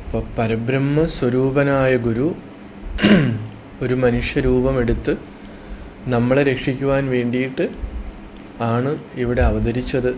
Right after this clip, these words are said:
എന്നുള്ളത് നമ്മൾ മറന്നുപോകാതിരിക്കുക. നമ്മളും ആ ഒരു തലത്തിലേക്ക് എത്തണമെന്ന്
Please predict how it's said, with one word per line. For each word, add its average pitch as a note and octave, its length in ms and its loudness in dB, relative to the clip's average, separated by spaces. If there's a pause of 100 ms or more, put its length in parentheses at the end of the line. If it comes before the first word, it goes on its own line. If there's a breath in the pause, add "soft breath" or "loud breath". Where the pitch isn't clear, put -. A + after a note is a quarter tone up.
(1700)
എന്നുള്ളത് C3 500 2 (180)
നമ്മൾ A#2 220 -2 (1300)
മറന്നുപോകാതിരിക്കുക. A#2 960 2 (1600)
നമ്മളും C#3 400 4 (1300)
ആ B2+ 160 0
ഒരു D3 280 6
തലത്തിലേക്ക് B2+ 640 2 (1040)
എത്തണമെന്ന് D#3 560 6